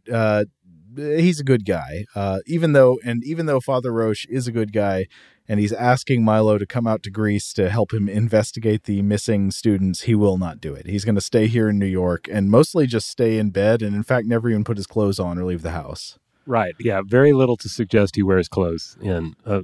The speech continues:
Speaker 2: America at all.
Speaker 1: I think he's supposed to be a private detective. <laughs>
Speaker 2: I guess that makes as much sense as anything. Sure. <laughs>
Speaker 1: So there's more globetrotting. Uh, a group of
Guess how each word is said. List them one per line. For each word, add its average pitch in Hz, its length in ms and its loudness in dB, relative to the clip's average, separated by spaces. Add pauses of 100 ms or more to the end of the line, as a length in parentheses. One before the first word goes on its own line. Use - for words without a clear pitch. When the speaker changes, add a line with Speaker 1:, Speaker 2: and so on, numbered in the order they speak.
Speaker 2:
America 85 480 -4
at 82 140 -8
all. 71 220 -8 (280)
Speaker 1:
I 131 120 0
think 185 300 0
he's 262 180 -4
supposed 160 460 2
to 147 60 -8
be 143 140 0
a 123 80 2
private 139 500 0
detective. 196 920 -6 (400)
<laughs> - 0 - (1200)
Speaker 2:
I 110 80 -2
guess 117 160 2
that 123 120 4
makes 113 220 4
as 104 100 -2
much 104 200 2
sense 95 240 -2
as 90 100 -4
anything. 87 300 -4 (180)
Sure. 87 240 -12 (300)
<laughs> 110 80 -4 (1300)
Speaker 1:
So 160 140 0
there's 160 180 4
more 170 200 4
globetrotting. 135 960 0
Uh, 117 340 -2
a 120 140 -2
group 117 520 -2
of 127 180 2